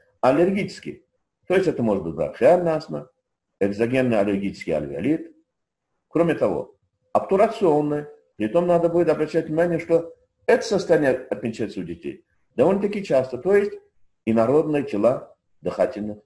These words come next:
путей. Кроме того, гемодинамические. А по длительности течения, она бывает как острой, если она длится в течение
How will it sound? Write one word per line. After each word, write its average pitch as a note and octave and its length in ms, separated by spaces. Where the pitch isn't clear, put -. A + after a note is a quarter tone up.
путей. - 420
Кроме C3+ 260
того, F2+ 400
гемодинамические. A#2+ 1000
А A#2+ 80
по D#3 140
длительности F#3+ 720
течения, F2 540
она B2 160
бывает A#2+ 320
как - 260
острой, C#3 720
если F#2+ 260
она G#2 240
длится A2 320
в - 80
течение A#2 500